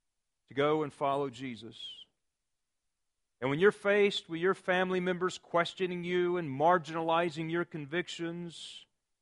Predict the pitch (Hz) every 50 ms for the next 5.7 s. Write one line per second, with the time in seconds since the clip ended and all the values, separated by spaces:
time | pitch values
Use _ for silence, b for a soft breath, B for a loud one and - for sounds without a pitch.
0 | _ _ _ _ _ _ _ _ _ _ _ _ _ _ _ _ - 135 139 139
1 | - 135 151 165 165 156 - - - 160 - - 165 156 147 151 - - - 147
2 | 135 - - 139 127 117 113 - - - 165 147 143 143 131 - - _ _ _
3 | _ _ _ - 131 104 90 - - 143 151 143 117 107 104 98 - - - -
4 | - _ _ _ _ _ - 110 113 113 - - - - 117 117 113 - - -
5 | - - - _ - 107 104 95 92 92 92 92 90 87